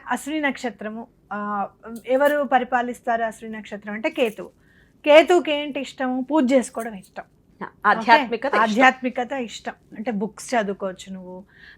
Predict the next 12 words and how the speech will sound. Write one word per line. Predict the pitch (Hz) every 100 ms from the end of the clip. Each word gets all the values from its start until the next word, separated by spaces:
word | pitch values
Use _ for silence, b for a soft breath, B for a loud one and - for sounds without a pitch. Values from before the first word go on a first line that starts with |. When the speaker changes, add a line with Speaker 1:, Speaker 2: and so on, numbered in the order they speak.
| 240
Speaker 1:
ఆ, | 226 214 220
లేదు | 233 240 247
అంటే | 226 220
కనుక | 214 214
అసలు | 233 233
స్పిరిచువల్ | 202 277 330 330 285
నాలెడ్జ్కి | 240 226 214 214 -
నేను | 220 208
ముందుకు | 208 226 233
వెళ్ళాలనుకుంటున్నానండి | 233 220 254 254 226 208 208 208 208 196 196 190
అని | 196 185
అన్నప్పుడు | 185 190 - 233 233